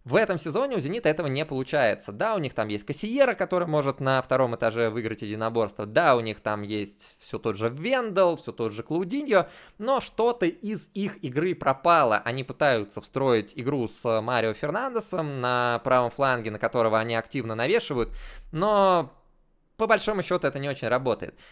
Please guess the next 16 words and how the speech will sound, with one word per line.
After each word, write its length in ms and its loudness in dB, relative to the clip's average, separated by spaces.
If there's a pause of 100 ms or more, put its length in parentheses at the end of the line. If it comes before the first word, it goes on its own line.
(140)
Когда 540 2
«Зенит» 340 -6
играет 400 2
в 40 -20
контратакующей 840 -4
манере, 340 -4
например, 460 -6
вот, 240 -8 (100)
э, 640 0
против 340 0
Рубина, 400 -2
Рубин 240 -2
решил 320 -2
против 340 -6
них 220 -4
играть 320 2